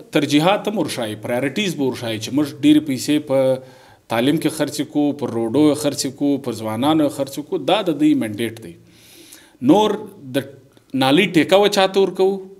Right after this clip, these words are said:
د سولرو ټیکه و چاته ورکوو، ټینکیانې و چاته ورکوو، دا د دوی کار نه دی. دا خو یو ټیکنیکل ټیم به وي، نیډ اسسمنټ به کیږي، زمیني حقایق چې په کومه علاقه کې کوم ضرورت وي، د هغه به یو، آه،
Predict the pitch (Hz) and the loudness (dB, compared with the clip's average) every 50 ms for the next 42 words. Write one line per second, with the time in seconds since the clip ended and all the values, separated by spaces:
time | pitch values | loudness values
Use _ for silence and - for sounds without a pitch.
0 | _ _ _ _ _ _ _ _ _ _ _ _ _ _ - 117 135 127 - - | _ _ _ _ _ _ _ _ _ _ _ _ _ _ -8 -4 -2 0 2 2
1 | 135 131 139 175 185 190 185 180 180 143 123 - 175 190 202 196 196 202 190 190 | 4 6 6 6 8 6 6 4 2 0 2 4 4 6 6 4 4 4 2 2
2 | 185 190 190 180 175 180 185 185 185 185 180 175 180 - 127 117 110 104 - 156 | 4 2 2 2 2 2 2 2 4 4 2 0 0 -2 -6 -6 -4 0 2 2
3 | 180 190 196 196 190 175 180 185 180 180 180 180 170 165 175 196 185 151 131 156 | 2 4 4 4 2 2 4 2 0 2 2 0 -2 0 0 0 0 2 2 2
4 | 180 165 156 147 160 170 165 - 156 170 165 135 127 117 107 104 101 98 - - | 2 2 2 2 2 0 2 2 0 0 0 0 -4 -6 -6 -10 -12 -14 -16 -20
5 | - - - - - _ _ - - 131 151 185 - 196 196 202 202 185 180 165 | -20 -20 -20 -20 -20 _ _ -8 -2 0 0 0 0 -2 -4 -2 0 4 4 4
6 | 147 - - 135 - - 147 156 151 - 208 208 214 214 202 185 - - - - | 2 2 -4 -6 -2 0 0 0 0 0 -2 -2 -2 -4 -6 -8 -10 -14 -20 -20
7 | - _ _ - 170 185 196 196 185 185 180 185 185 175 156 143 170 196 170 165 | -20 _ _ -2 0 0 2 2 0 0 0 2 0 0 2 2 4 4 4 2
8 | 143 - - 127 - - 131 170 196 190 185 170 165 170 170 175 180 175 165 165 | 2 2 0 -2 -2 -2 0 0 0 0 0 0 -2 -2 -2 -2 -2 0 2 2
9 | 156 135 127 123 127 131 135 156 175 180 156 - 143 147 165 170 165 - - 139 | 2 2 0 0 0 2 2 4 4 4 2 0 0 0 0 0 -2 -6 -10 -10
10 | 139 123 - 190 196 208 202 185 170 156 147 151 - 175 170 170 170 156 - 165 | -10 -8 -4 -4 -4 -2 -2 -2 0 -2 -2 -2 -4 -6 -6 -6 -8 -8 -6 -6
11 | 165 170 160 156 143 131 113 117 113 120 127 139 175 175 175 - 185 185 180 185 | -4 -4 -4 -4 -4 -6 -8 -8 -6 -2 0 2 2 0 0 -2 -6 -6 -6 -6
12 | - - - - - - - _ - 120 123 131 143 180 175 180 165 156 151 151 | -10 -16 -20 -20 -20 -20 -20 _ -4 -2 0 2 2 2 4 6 6 6 6 6
13 | 143 139 131 - 113 123 120 117 113 | 4 2 -2 -2 -4 -4 -4 -2 -4